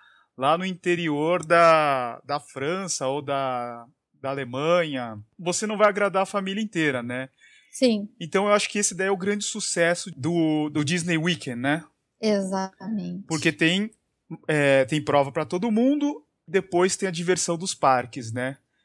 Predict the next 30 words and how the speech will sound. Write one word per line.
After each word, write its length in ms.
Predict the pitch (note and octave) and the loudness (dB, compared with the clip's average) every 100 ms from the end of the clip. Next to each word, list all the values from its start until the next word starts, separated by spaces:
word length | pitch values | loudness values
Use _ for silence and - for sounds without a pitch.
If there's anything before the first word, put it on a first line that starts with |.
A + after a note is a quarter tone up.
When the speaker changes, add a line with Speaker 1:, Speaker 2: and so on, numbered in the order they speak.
| _ D#4 | _ -2
Speaker 2:
E 140 | A#3+ | 0
tem 260 | - A3 A3+ | 2 0 2
também 760 | A#3 A3 A3+ B3 B3+ C4 B3 | 0 4 4 6 4 2 0
até 340 | A#3 G#3+ G#3 B3 | -2 -2 0 2
provas 560 | B3 A3+ A3+ B3 B3+ | 2 4 4 2 -2
pras 240 | - A#3 - | -2 -6 -4
crianças, 640 | B3 G#3 G3+ G#3+ G#3+ B3+ | 0 4 6 4 2 -6
se 60 | - | -6
as 100 | A3+ | -6
crianças 400 | - G#3 G#3+ A3+ | -2 0 0 -2
também 240 | A3+ G#3+ | -2 0
quiserem 420 | A3+ G#3+ F#3+ G#3 | 0 0 0 0
entrar 380 | G#3+ G#3+ G3 G3 | -2 -2 -2 0
na, 440 | G#3 G#3+ G#3 G3+ G#3 | 0 0 0 -2 -2
no 80 | |
esporte, 520 | A3 - G3 F#3 - - | -2 -4 -4 -4 -8 -12
né? 160 | F2 D#3+ | -6 -4
Speaker 1:
Isso, 260 | E3+ - | -2 0
daí 180 | C3 C#3 | 2 2
então 280 | D#3 E3 F3 | 0 0 0
a 40 | |
família 400 | F3 F3+ E3+ F3+ | 0 -4 -4 -4
inteira 300 | F#3+ F#3 F#3 | -4 -4 -4
tá 180 | F#3 F3+ | -4 -6
envolvida. 600 | F3 G3 E3 D#3+ C#3 - - - - _ | -4 -6 -6 -6 -2 -4 -6 -20 -20 _
Você 160 | - - | -4 0
conhece 460 | G#3 F3 F#3+ G#3 | 2 6 6 4
alguma 280 | F#3 F#3 E3+ | -2 0 0
outra 360 | D#3+ F3 F3+ D#3+ | 2 2 2 -2
alternativa 1120 | - D3+ C#3 C3 - F3+ D3+ C3+ B2+ A2+ A2 | -2 -4 -4 -6 -6 -6 -2 2 2 0 -6